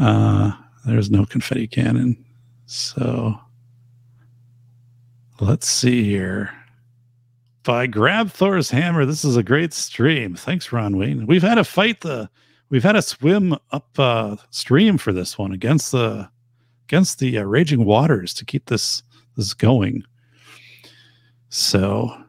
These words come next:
yeah, this is, this is a show where, buckle up.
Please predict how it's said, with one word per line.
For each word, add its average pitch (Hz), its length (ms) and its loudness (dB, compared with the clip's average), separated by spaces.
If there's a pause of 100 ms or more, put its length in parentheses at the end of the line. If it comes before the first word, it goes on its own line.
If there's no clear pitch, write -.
(280)
yeah, 107 260 0
this 110 280 -4
is, 104 260 -6 (260)
this 135 220 2
is 151 100 6
a 135 80 6
show 143 460 4
where, 104 420 0 (140)
buckle 165 340 0
up. 160 240 -2